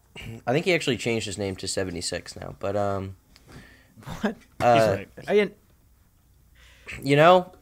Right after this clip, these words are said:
Speaker 1: honestly, I expected to feel awful about it, but I can't help but feel humbled that, you know, I was put to death by someone so great, you know, even being acknowledged by J-,
Speaker 2: <laughs>
Speaker 1: by someone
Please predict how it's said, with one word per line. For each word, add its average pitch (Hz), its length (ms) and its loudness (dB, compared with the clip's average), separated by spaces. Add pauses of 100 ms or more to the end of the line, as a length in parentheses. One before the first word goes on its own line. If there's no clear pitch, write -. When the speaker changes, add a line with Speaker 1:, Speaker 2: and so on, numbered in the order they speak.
Speaker 1:
honestly, 170 600 0
I 127 120 0
expected 135 460 -4
to 139 60 -12
feel 139 200 0
awful 135 300 0
about 139 280 -2
it, 139 120 -8
but 101 120 -6
I 104 80 0
can't 113 240 -10
help 117 220 -8
but 101 100 -12
feel 107 180 -2
humbled 95 440 -6
that, 87 160 -10 (420)
you 98 60 -12
know, 95 220 -6
I 101 60 -4
was 107 180 -4
put 127 160 -2
to 107 80 -8
death 107 280 2
by 101 140 2
someone 107 340 0
so 104 200 0
great, 95 420 -4
you 90 60 -14
know, 92 260 -8
even 117 200 -4
being 151 200 0
acknowledged 117 560 4
by 104 160 4
J-, 107 240 -2
Speaker 2:
<laughs> - 80 -10
Speaker 1:
by 123 260 6
someone 156 400 2